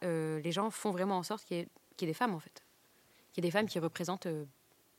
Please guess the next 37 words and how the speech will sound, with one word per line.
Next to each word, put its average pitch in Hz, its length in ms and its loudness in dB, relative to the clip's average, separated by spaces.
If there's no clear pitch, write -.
qui - 120 -10
représentent 160 420 -4
la 160 140 0
fémi-, 160 280 -4
la 160 240 -2
féminité 160 520 0
et 202 40 0
qui - 140 -4
représentent, 165 480 -4
euh, 156 100 -4
la 170 180 6
femme 196 300 4
et 165 60 2
qui - 200 -8
sont - 140 -4
là 175 120 2
pour, 160 240 -6
euh, 151 200 -4
enfin, 185 160 4
p-, - 160 -12
après, 202 180 2
tu - 80 -8
peux - 80 -4
pas - 200 4
forcément 202 520 -2
être, - 280 0
euh, 165 200 2
à 165 120 0
égalité 175 420 0
parce - 220 -4
que 160 460 -2
ils 180 60 -4
sont 180 140 -4
plus 185 120 -2
nombreux 180 200 0
que 185 120 -4
nous, 180 100 -4